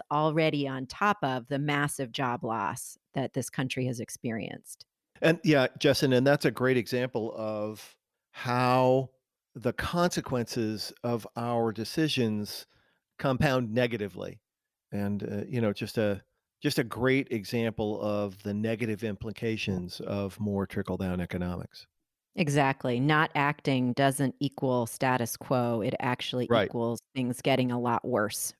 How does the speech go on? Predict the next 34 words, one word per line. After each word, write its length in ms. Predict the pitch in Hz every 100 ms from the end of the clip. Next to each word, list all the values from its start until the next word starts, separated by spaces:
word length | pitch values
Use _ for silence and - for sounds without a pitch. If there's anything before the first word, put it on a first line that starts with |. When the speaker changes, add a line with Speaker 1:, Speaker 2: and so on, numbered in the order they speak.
| -
Speaker 1:
for 120 | 135
people 460 | - 139 - 92 -
Speaker 2:
Right. 160 | 104
Speaker 1:
right 200 | 123 110
now. 340 | 127 104 101 - -
Speaker 2:
And 200 | 131 139
more 220 | 143 147
expensive 540 | 135 - 131 123 123 113
in 80 |
the 80 | 120
future. 400 | - 143 - 95 _ _ _
Speaker 1:
Exactly. 760 | 160 151 120 123 120 - 113 127 _ _ _ _ _ -
Speaker 2:
One 280 | 175 302
of 80 | 381
the 80 | 330
things 480 | - 170 151 131 -
that 380 | 135 127 117 - _ _
Doctor 340 | 113 113 - 113
Logan 440 | 110 113 113 104
said 340 | - 117 104
that 180 | 107 104 - _ -
I 60 |
really 380 | 120 120 117 113
appreciated 640 | 101 - 123 123 110 101 98
was 260 | 107 104
that 160 | 117 107
it's 240 | 107 -
never 400 | 139 139 147 143
too 240 | 123 - 104
late 400 | 104 95 - - _
<laughs> 280 | - - -
to 80 | -
do 160 | 139 127
something. 540 | 147 120 - 95 113